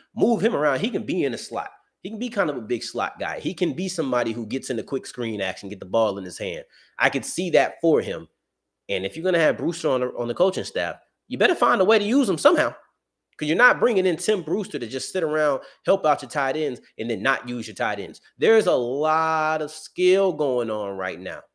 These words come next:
or there's a lot of skill on the roster right now, excuse me. You better use it all. You got the coaching staff to use it. We'll be watching in the fall. We can talk about it right now, but in the fall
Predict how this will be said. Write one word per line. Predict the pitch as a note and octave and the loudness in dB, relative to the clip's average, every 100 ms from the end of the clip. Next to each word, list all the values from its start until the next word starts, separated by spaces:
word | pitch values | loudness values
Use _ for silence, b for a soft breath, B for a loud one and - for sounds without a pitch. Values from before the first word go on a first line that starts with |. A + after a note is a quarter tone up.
| _ _ _ _ _ _ _ _ _ _ | _ _ _ _ _ _ _ _ _ _
or | B2 | -2
there's | C#3 | 0
a | C#3 | 0
lot | D3 D3+ | 0 -2
of | |
skill | C3+ - E3 D#3 | -4 -4 -2 0
on | D3 | -2
the | C#3 | -2
roster | D#3 D#3 - | -2 -2 -6
right | G#2+ F#2+ | -8 -6
now, | F#2+ | -8
excuse | F2 - D3+ G#2+ | -12 -12 -12 -12
me. | D#2 _ _ _ _ _ _ _ _ _ _ _ _ _ | -14 _ _ _ _ _ _ _ _ _ _ _ _ _
You | E2 | -8
better | G#2+ A2+ | -6 -4
use | A#2+ B2+ | -6 -8
it | A#2 | -6
all. | B2 F#2 | -4 -4
You | F2+ | -4
got | G#2+ | -8
the | A2 | -6
coaching | - D#3 D3+ | -4 -4 -6
staff | - C#3 C3+ | -4 -4 -4
to | A#2+ | -8
use | C3+ B2+ | -8 -8
it. | B2 B B | -10 B B
We'll | G2+ C3+ E3+ | -4 2 2
be | D#3+ D#3+ | 2 2
watching | D3+ D3+ E3 - - - _ _ - | 4 4 2 -6 -12 -18 _ _ -10
in | B2 | -6
the | B2 | -4
fall. | - C3+ G2+ F2+ | 0 2 2 0
We | D#3 | -2
can | A#3 | 0
talk | A3+ A3 | 0 0
about | F#3 E3 | 0 0
it | D3 | 0
right | C#3+ | 0
now, | C#3 C#3 | 0 -2
but | G#2+ A2 | -2 -4
in | |
the | G2+ | -8
fall | - F#3 E3 G#2 F#2 | 0 4 4 2 -4